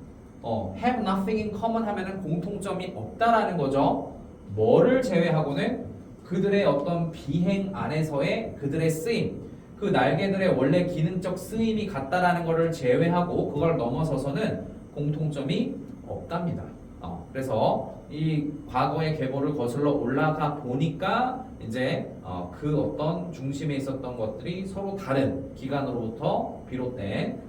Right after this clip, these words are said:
어, 그 어떤 어, 비행의 사용을 제외하고는 진화의 관점에서 전혀 공통점을 발견할 수 없다라고 나왔습니다. 그래서 요런 단어들, independently라는 거나 이렇게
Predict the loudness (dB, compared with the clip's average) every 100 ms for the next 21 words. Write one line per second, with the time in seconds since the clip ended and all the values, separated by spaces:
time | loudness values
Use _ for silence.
0 | -12 -10 -10 -8 -6 -4 -4 -4 -4 -4
1 | -8 -16 -18 -18 -18 -12 -6 -6 -2 0
2 | 2 2 0 0 0 -2 -2 -2 0 0
3 | 0 -2 -4 -4 -4 -6 -6 -4 -4 -6
4 | -8 -8 -6 -4 -4 -2 -2 -2 -2 -4
5 | -6 -10 -8 -6 -2 -2 -4 -8 -14 -14
6 | -10 -8 -8 -10 -10 -10 -10 -12 -12 -6
7 | -4 -4 -8 -8 -6 -6 -6 -6 -10 -12
8 | -8 -2 -2 -2 -8 -12 -2 2 4 4
9 | 2 2 2 0 2 0 0 -2 -2 -2
10 | -2 -2 0 -2 -6 -6 -4 -2 -2 -2
11 | 0 -2 -2 -10 -12 -8 -2 0 -2 -4